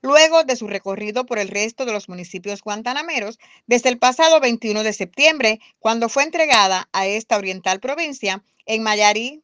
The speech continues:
de Soledad, en Santiago de Cuba, en ocasión del sesenta y siete aniversario del primer Congreso Campesino. La bandera sesenta y cinco aniversario de la anap fue entregada por Kenia Álvarez, presidenta de la organización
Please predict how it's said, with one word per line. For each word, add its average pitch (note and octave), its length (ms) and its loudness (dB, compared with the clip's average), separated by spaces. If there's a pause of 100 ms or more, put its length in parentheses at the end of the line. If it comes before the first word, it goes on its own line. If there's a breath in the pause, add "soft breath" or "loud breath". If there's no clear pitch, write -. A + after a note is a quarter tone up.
(120)
de G3+ 200 -4
Soledad, F3+ 540 -2 (260)
en F#3+ 120 -10
Santiago F#3+ 480 -6
de A3 80 -6
Cuba, C4 400 -2 (240 soft breath)
en A3+ 120 0
ocasión A3+ 600 -2
del B3+ 100 -4
sesenta G3+ 320 -6
y F#3 60 -6
siete G3+ 200 -6
aniversario C4+ 800 -4
del G3+ 200 -4
primer G3 320 -8
Congreso F#3+ 480 -6
Campesino. F3+ 760 -8 (640 loud breath)
La G#3+ 140 6
bandera A3 420 2
sesenta A#3+ 360 -4
y F#3+ 60 -4
cinco F#3+ 260 -8
aniversario G3 680 -2
de F#3 140 -4
la F3 120 -4
anap A#3 260 -4 (300 soft breath)
fue C#4+ 160 2
entregada D#4 560 2
por A3 220 -4
Kenia G3+ 400 -2
Álvarez, B3+ 580 0
presidenta G#3 640 -2
de A#3 80 4
la A3+ 60 2
organización G3 840 -6